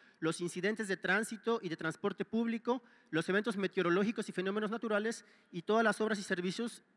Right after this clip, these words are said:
eh, que se realizan en la Ciudad de México. Para esto hay, eh,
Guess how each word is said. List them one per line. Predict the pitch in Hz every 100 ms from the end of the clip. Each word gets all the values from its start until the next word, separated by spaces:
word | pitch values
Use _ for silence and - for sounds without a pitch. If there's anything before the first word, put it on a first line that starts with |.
| -
eh, | 156 151 147 147 _ -
que | 170
se | 175 160 165
realizan | 165 175 208
en | 180
la |
Ciudad | 156 175
de | 190
México. | 190 196 - 147 - - _ -
Para | 180 220
esto | - 226
hay, | 202 214 233 - - - -
eh, | 170 165 165